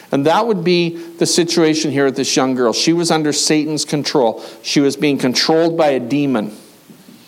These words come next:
A demon was speaking through her and saying what he wanted to say.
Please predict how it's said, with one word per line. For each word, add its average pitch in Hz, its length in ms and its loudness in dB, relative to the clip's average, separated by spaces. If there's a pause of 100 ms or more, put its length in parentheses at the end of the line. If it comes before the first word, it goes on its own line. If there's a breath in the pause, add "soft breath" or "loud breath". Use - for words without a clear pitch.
(260 loud breath)
A 117 60 -4
demon 143 380 2
was 151 120 0
speaking 156 440 0
through 107 320 0
her - 160 -14 (240 loud breath)
and 104 100 -4
saying 156 320 2
what 147 140 2
he 156 160 0
wanted 143 360 2
to 139 80 -4
say. 135 380 0